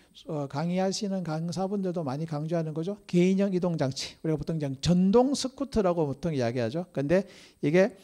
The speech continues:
시속 이십 킬로미터 이상 운행할 때 작동되지 않고 차체 중량이 삼십 킬로, 이십오, 삼십 숫자 두 가지가 나오죠. 이거는 개인형 이동 장치에 대한 개념은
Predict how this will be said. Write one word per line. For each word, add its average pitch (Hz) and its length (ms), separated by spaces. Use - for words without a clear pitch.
시속 - 540
이십 185 420
킬로미터 - 1400
이상 208 420
운행할 170 500
때 190 320
작동되지 156 840
않고 - 380
차체 240 520
중량이 160 580
삼십 - 420
킬로, 120 200
이십오, 196 680
삼십 190 440
숫자 190 380
두 165 160
가지가 160 320
나오죠. 135 320
이거는 185 240
개인형 226 580
이동 208 260
장치에 156 320
대한 143 160
개념은 139 360